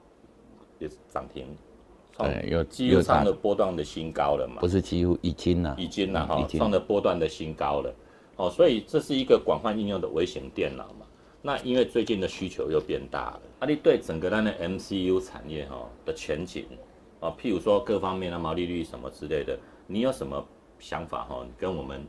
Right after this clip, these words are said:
Speaker 1: 群友里面介绍一下。嗯。
Speaker 2: 啊，其实M C U这种产业哈，
Speaker 1: 嗯。
Speaker 2: 它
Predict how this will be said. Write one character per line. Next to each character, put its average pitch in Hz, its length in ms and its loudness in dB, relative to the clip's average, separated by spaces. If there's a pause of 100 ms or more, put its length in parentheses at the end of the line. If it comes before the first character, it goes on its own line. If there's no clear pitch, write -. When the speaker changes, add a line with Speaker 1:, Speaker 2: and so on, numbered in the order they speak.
(100)
Speaker 1:
群 80 220 -12
友 76 120 -6
里 62 120 -10
面 73 180 -8
介 73 180 -6
绍 65 240 -6
一 62 60 -8
下。 64 300 -8 (500)
嗯。 67 80 -16 (460)
Speaker 2:
啊， 110 60 -4
其 135 120 8
实 135 180 12
M 110 200 8
C 120 200 8
U 120 100 12
这 120 120 12
种 95 160 8
产 - 260 -2
业 85 260 8
哈， 71 160 -8 (280)
Speaker 1:
嗯。 78 60 -12
Speaker 2:
它 107 440 6